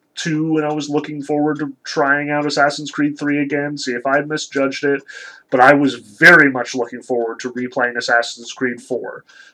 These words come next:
Um, I knew that would stand up to scrutiny. I was looking forward to giving it more attention, to being able to tease out more of its themes. Because as far as any of the games so far have gone,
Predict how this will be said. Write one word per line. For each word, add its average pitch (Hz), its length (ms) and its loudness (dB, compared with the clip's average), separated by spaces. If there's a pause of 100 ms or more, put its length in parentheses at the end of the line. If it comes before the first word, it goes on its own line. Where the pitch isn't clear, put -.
Um, 127 440 0
I 131 140 6
knew 156 380 -2
that 135 240 4
would 135 160 0
stand 127 280 -2
up 120 140 -4
to 135 80 -8
scrutiny. 123 560 -8
I 123 200 4
was 127 260 -2
looking 131 280 -4
forward 127 380 0
to 131 100 -10
giving 123 340 -4
it 123 100 -4 (180)
more 131 320 4
attention, - 600 -10
to 131 140 -6
being 131 360 0
able 127 180 -2
to 117 80 -12
tease 139 320 -4
out 123 180 -2
more 123 360 2
of 123 100 -2
its - 260 -8
themes. - 540 -12 (320)
Because 156 320 4
as 147 240 4
far 226 260 8
as - 320 2
any 196 260 4
of 175 80 4
the 160 80 0
games 139 460 -2
so 143 240 2
far 135 360 2
have 120 260 2
gone, 120 360 0